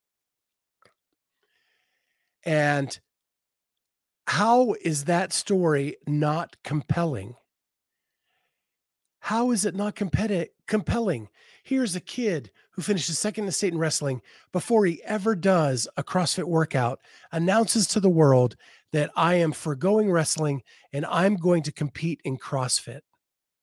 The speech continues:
Then goes to college, makes it to the games on a team, moves back home to work on the pig farm. And in that, did crazy, crazy workouts,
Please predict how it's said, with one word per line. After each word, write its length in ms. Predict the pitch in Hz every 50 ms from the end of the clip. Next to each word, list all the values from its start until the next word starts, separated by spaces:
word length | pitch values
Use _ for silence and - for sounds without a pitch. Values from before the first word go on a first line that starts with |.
| _ _ _ _ _ _ _ _ _ _ _ _ _ _ _ _ _ _ _ _ _ _ _ _ _ _ _ _ _ _ _ _ _ _ _ _ _ -
Then 560 | 160 151 196 220 233 214 175 139 127 123 - _ _ _ _ -
goes 220 | 185 202 214 190
to 100 | - -
college, 580 | - - 175 165 147 139 135 120 113 - - - _ _ _ -
makes 260 | 175 202 - - -
it 60 | -
to 100 | - 196
the 80 | 180 160
games 260 | 185 180 180 147 151
on 120 | 170 165
a 40 | 151
team, 380 | - - 170 165 151 139 113 - _ - _ _
moves 320 | - 180 202 214 185 165 160
back 260 | 175 196 185 - -
home 360 | - 190 190 196 196 202 170 - - _ _ -
to 100 | - 160
work 300 | 143 160 196 196 - -
on 140 | 190 190 180
the 60 | 160
pig 240 | - - 175 147 -
farm. 440 | - 143 135 120 110 113 107 - _ _ _ _ _ _ _ _ _ _ _ _ _ _ _ _ _ _ _ _ _ _ _ _ _ _ _ _ _ _ _ _ _ -
And 140 | 190 190 370
in 300 | 392 339 240 240 240 226
that, 300 | 202 180 156 156 - - _ - 156
did 300 | 139 - 220 214 170 -
crazy, 800 | - - - - - - 233 226 233 233 226 226 208 170 165 185 -
crazy 460 | - - 180 185 185 175 139 160 156
workouts, 800 | 143 143 139 131 - - 135 113 123 - - - - - -